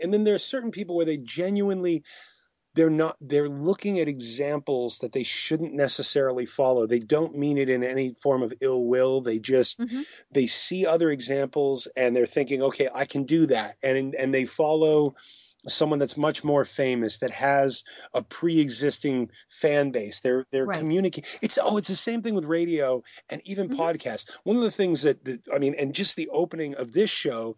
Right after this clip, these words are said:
Speaker 1: as well as other shows that you have, you
Speaker 2: Mm-hmm.
Speaker 1: explain who you are, what you are, you get right into it. Yes, there are some major market, nationally syndicated shows where the banter goes on for six or seven minutes.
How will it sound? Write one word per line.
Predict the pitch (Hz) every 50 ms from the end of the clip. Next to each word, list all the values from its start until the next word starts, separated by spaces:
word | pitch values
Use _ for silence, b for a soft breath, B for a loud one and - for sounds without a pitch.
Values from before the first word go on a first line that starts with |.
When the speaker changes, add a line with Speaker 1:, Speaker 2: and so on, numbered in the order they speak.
| B B B B
Speaker 1:
as | 131 117
well | 135 139 139
as | 131 - -
other | - 175 208 233 196
shows | - - - 147 135 135 131 123 - - - _ _ _ _ _ _ _ _ _ _ _ _ _ _ _ _ - - -
that | - 160 156
you | 175 220 220
have, | 156 160 135 104 92 - _ b b b b b b b b b b b b b
you | - 135
Speaker 2:
Mm-hmm. |
Speaker 1:
explain | 131 220 - 262 196 127 120 113
who | 104 - 170 202
you | 190 175 165 151 139
are, | 120 110 104
what | 104 131 170 160 165
you | 156 139 139
are, | 123 117
you | 135 180 185
get | - 208 196 180
right | 196 202 196 196
into | 202 214 208 - - 170 135
it. | 117 104 B B B B B B
Yes, | 143 156 214 220 202 - -
there | - 190 190
are | 190 190
some | 170 - - 185 175 170 165 160
major | 170 180 202 214 175 165 202 202 185 180
market, | 165 151 156 165 170 170 - 185 175 170 - -
nationally | 143 131 139 147 165 180 160 - - 190 175 165
syndicated | 160 - - 170 165 160 156 - - 156 151 147 135
shows | - - - 143 139 143 131 120
where | 135 131 127
the | 131
banter | 117 110 135 143 147 143 - 151 135
goes | 120 135 131 131 117 131
on | 131 131 127
for | - - 123
six | - - 147 - - -
or | 135
seven | - - 139 120 120 131 135
minutes. | 160 190 185 156 113 - -